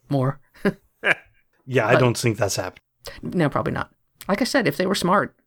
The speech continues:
Speaker 1: which we know they're not.
Speaker 2: Also over in Iowa, another follow-up. We talked about, uh, a bill promoting Bible classes in public schools. It was a bill to, uh, to basically do Bible study, but, uh, the,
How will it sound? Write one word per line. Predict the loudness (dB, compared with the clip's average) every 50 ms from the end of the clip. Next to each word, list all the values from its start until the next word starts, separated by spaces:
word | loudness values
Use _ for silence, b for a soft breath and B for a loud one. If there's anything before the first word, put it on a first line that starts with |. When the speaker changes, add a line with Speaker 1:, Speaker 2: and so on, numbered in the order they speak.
| _ _ _
Speaker 1:
which | -4 -4 -4 -2
we | -2 -2 0
know | 0 0 0
they're | 0 0
not. | -2 -2 -6 -8 -12 -14 -14 _ _ 0
Speaker 2:
Also | 2 4 4 6 6 4 6 8
over | 8 6 6 6 6 4
in | 4
Iowa, | 2 4 6 6 6 8 6 6
another | 6 6 4 4 4 2
follow-up. | 0 2 2 4 6 6 6 8 8 6 4 2 0
We | -2 2 2 2
talked | 2 2 0 0 2 2
about, | 2 2 4 4 4 4 2 2 2
uh, | 2 4 2 2 2
a | 2
bill | 0 2 4 6 6 8 8 6 4
promoting | 2 0 2 2 4 4 4 4 4 4 2 2
Bible | 2 2 2 4 4 4 4 2
classes | 2 -2 -4 -2 -2 0 2 2 2 4 4
in | 2 2
public | 2 0 2 2 0 0
schools. | -2 0 2 4 6 6 6 6 4 2 B B B
It | 2
was | 2 4 4
a | 4 2
bill | 4 4 4 6 6 6 4
to, | 2 0 0 2 4 4 6 6 4
uh, | 4 4 2 2 0 0
to | 2 2 2 2
basically | 2 2 2 2 4 2 0 2 2 0 2
do | 4 2 4
Bible | 4 4 2 4 4 4 2 2
study, | 2 0 2 2 2 0 0 -2 -4 _ -10
but, | 0 2 2 2 2 2 2
uh, | 2 2 2
the, | 2 0 -2 -2